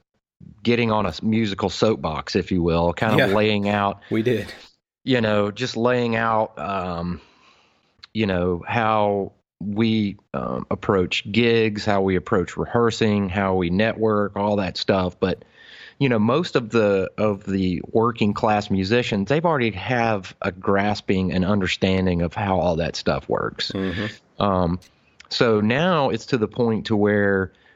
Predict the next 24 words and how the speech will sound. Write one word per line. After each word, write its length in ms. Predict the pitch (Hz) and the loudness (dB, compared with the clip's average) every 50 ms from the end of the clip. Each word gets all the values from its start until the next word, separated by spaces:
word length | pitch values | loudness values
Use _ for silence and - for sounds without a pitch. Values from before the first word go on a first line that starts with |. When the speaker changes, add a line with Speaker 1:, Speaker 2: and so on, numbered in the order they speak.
| _ - | _ -2
Speaker 1:
you 100 | 120 113 | 0 2
know, 440 | 104 104 98 98 98 98 95 92 - - | 2 2 2 2 2 2 0 -2 -4 -2
we're 200 | 107 107 104 110 | 0 2 2 4
in 140 | 120 139 | 4 2
this 160 | 135 135 123 - | 2 0 0 0
thing 220 | - 139 127 123 | 0 0 0 0
for 240 | 120 120 - 110 104 | -2 -2 -2 -2 0
a 60 | 92 | -2
year, 640 | 87 92 104 120 117 117 117 117 117 117 117 104 104 - | -4 -2 0 0 2 2 2 2 0 0 -2 -4 -4 -2
you 120 | 107 104 | 0 0
know, 260 | 101 95 92 95 92 | 2 2 2 0 0
people, 520 | 92 - - 143 135 - 127 120 120 117 - | -2 -2 -2 -2 2 2 2 2 0 0 -2
I 60 | - | -4
feel 240 | 113 - - 127 131 | -4 0 0 2 2
like 200 | 123 113 113 113 | 2 2 2 2
our 220 | 110 101 101 98 90 | 2 2 2 2 2
audience 380 | 98 101 104 107 107 104 87 | 2 2 2 2 0 0 -2
kinda 240 | - - 113 104 95 | -2 -2 0 0 0
knows 420 | 85 90 95 98 104 104 107 110 98 | 2 2 2 2 4 2 2 0 0
where 200 | 104 104 98 95 | -2 0 0 0
we're, 240 | 90 90 87 85 | 0 0 0 0
where 260 | - - 98 98 95 92 | 0 0 0 2 2 2
we're 140 | 87 76 | 0 0
at, 400 | 73 - 113 113 110 98 - - | 0 0 2 2 2 0 -2 -6